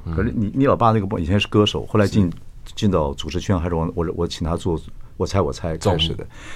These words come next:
Speaker 2: 你爸有些浑然天成，你喜欢开玩笑啊等等，
Speaker 1: 嗯。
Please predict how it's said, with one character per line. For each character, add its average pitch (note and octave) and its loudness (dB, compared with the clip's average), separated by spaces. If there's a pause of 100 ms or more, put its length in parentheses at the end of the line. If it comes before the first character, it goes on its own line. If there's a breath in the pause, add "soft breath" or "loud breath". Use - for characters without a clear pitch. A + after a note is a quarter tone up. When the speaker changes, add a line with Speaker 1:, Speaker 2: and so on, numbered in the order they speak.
Speaker 2:
你 A2 8
爸 F3+ 10
有 A2 6
些 G#2 2
浑 A#2+ 0
然 E2+ -2
天 A2+ 4
成， F2+ 0
你 F2 0
喜 D#2+ -4
欢 D#2 -2
开 F#2 -2
玩 E2 0
笑 E2 0
啊 C2+ -4
等 G2+ -2
等， F2 -2
Speaker 1:
嗯。 - -6